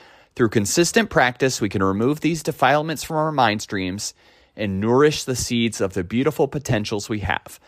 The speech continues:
Thus, each of us can become a Buddha when this process of purification and growth is complete." So you get there by realizing you're already there. Our minds are pure. We have what's called Buddha nature.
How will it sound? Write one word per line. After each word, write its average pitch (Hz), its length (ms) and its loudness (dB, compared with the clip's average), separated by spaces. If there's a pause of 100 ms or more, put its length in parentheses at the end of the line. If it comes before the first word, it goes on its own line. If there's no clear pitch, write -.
(320)
Thus, 160 260 4
each 185 240 -4
of 151 100 2
us 131 200 4
can 117 140 -2
become 147 280 0
a 147 80 2
Buddha 98 540 4
when 110 160 -4
this 113 160 -6
process 123 520 0
of 101 160 -8
purification 120 680 -2
and 117 80 -6
growth 104 240 0
is 107 100 -8
complete." 165 400 -8 (1000)
So 117 320 4
you 120 120 -2
get 156 220 -2
there 113 240 6
by 104 120 6
realizing 110 520 2
you're 110 160 0
already 113 220 -2
there. 113 320 -8 (1200)
Our 120 100 4
minds 127 300 2
are 120 80 4
pure. 104 300 2
We 117 140 2
have 127 200 4
what's 117 180 0
called 101 380 2
Buddha 147 240 0
nature. 78 500 -6